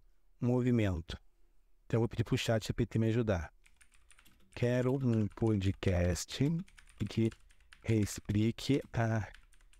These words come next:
importância de se ler imagem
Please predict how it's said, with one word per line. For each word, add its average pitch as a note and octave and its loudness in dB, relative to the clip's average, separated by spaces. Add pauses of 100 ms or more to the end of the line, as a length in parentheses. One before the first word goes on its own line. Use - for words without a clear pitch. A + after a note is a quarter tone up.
(240)
importância A#2+ 0
de B2 -4
se - -2 (380)
ler A#2+ 0 (120)
imagem G#2+ 0